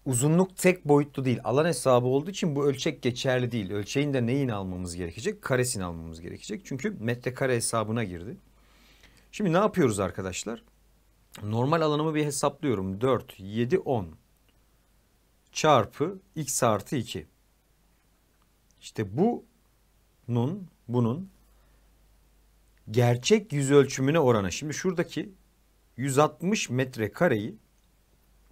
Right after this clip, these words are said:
santimetre kareye çevirebilmek için bir, iki, üç,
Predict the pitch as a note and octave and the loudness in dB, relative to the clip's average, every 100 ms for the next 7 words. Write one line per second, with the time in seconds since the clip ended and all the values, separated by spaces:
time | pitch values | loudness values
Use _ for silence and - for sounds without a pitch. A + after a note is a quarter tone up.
0 | - - A#2+ B2 B2+ D3+ D#3+ D3 - A#2+ | -20 -8 -4 -4 -4 -4 -2 -4 0 0
1 | A2+ A#2 C3+ A#2 A#2+ A#2 C3 D#3+ - - | -2 -2 -2 0 -2 -2 -4 -6 -8 -10
2 | F#3 E3+ C#3 D3 B2 G2+ F2+ - _ - | -10 -10 -6 -2 0 -2 -4 -10 _ -10
3 | C#3+ - G#2 F2+ - F3 G3 - | -10 -8 -10 -10 -8 -6 -6 -10